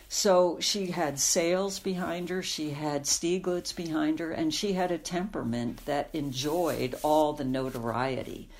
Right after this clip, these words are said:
Agnes did not at all. And Agnes was painting she was striving to find her way to abstraction while O'Keeffe was working and selling.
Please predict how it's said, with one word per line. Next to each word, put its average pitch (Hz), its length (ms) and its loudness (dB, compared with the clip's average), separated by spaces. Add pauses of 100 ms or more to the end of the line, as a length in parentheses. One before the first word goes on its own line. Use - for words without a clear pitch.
(300)
Agnes 156 520 2
did 120 280 -4
not 123 500 -2 (180)
at 123 240 -2
all. - 480 -4 (380)
And 156 240 0
Agnes 247 560 2
was 160 220 0
painting 170 720 -2 (500)
she 220 160 2
was 175 220 0
striving 226 1120 2
to 143 100 -2
find 143 520 -2
her 131 180 -6
way 135 260 0
to 123 200 -2
abstraction 123 840 -4
while 156 280 4
O'Keeffe 156 720 -2
was 156 240 -2
working 160 560 0
and 143 160 0
selling. 147 720 0